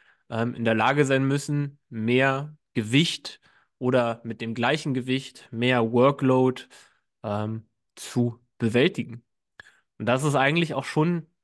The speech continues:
der Kern dieses Prinzips. Das heißt, um die letzte Folge nochmal zu rekapitulieren, wenn du eine Übung machst, die spezifisch genug für dein Ziel ist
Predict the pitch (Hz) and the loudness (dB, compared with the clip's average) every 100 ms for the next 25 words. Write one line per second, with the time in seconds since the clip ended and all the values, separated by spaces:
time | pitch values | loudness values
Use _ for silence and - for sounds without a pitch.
0 | _ _ _ 123 123 - 131 156 170 160 | _ _ _ -6 -6 -2 2 2 0 -2
1 | 147 151 156 151 - 139 135 185 147 - | -4 -4 -2 -2 -2 -4 -2 -4 -6 -10
2 | 113 120 175 185 110 120 117 120 - - | -4 2 2 0 -4 -4 -2 -4 -6 -2
3 | 127 127 117 117 - 123 127 131 120 117 | 0 0 0 -2 -4 -6 -2 -2 -4 -4
4 | 117 123 160 151 110 117 156 151 135 117 | -4 0 0 0 -4 -4 -4 -4 -6 -10
5 | - _ _ _ _ _ _ _ - 117 | -14 _ _ _ _ _ _ _ -4 -2
6 | 120 107 135 _ _ - 202 170 160 156 | -2 -4 -10 _ _ -2 2 2 0 -2
7 | - - 123 202 - - 139 - 120 113 | -12 -6 -4 -4 -10 -8 -6 -4 -6 -4
8 | 175 196 180 - 156 160 165 - 131 107 | -4 -2 -2 -2 -4 -4 -4 -2 -2 -2
9 | - 147 180 208 240 - | -4 0 0 0 -4 -8